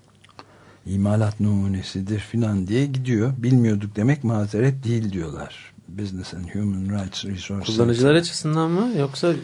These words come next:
Speaker 2: üretici firmalardan
Speaker 1: Üretici
Speaker 2: bahsediyor?
Speaker 1: firmalar. Yani Macmillan konuşmuş, "Bizim hatamız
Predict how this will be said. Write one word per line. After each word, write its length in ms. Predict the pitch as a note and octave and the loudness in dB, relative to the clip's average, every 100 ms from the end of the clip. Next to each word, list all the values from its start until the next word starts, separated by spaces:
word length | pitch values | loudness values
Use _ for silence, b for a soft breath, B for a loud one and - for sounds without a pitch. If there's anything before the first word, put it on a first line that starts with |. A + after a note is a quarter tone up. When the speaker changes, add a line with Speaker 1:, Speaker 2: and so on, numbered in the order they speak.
| C3+ | 0
Speaker 2:
üretici 640 | C3 B2+ B2 B2+ A#2 - | 2 2 0 0 -2 -4
firmalardan 600 | G2 A2 G#2 G2 F#2+ F#2+ | -2 0 2 2 0 0
Speaker 1:
Üretici 180 | G#2+ F#2 | 0 0
Speaker 2:
bahsediyor? 320 | F#2 F#2+ G#2 | -2 -2 -2
Speaker 1:
firmalar. 560 | F2+ G2 F#2+ F2+ D2 - - _ - | -2 -4 -4 -6 -10 -16 -20 _ -10
Yani 300 | G#2 G2 F#2 | -6 -6 -4
Macmillan 560 | G2+ G#2 G#2+ A2 G2+ F2 - F2+ F2+ - _ | -4 -4 -2 0 0 -2 -8 -12 -12 -14 _
konuşmuş, 840 | - F#2+ F#2+ - D3 C3+ - - - - | -6 -6 -4 0 0 0 -8 -16 -14 -8
"Bizim 200 | G#2+ A2+ | -4 -2
hatamız 520 | G2+ G#2 G2+ G2+ G#2 | -2 0 0 0 -2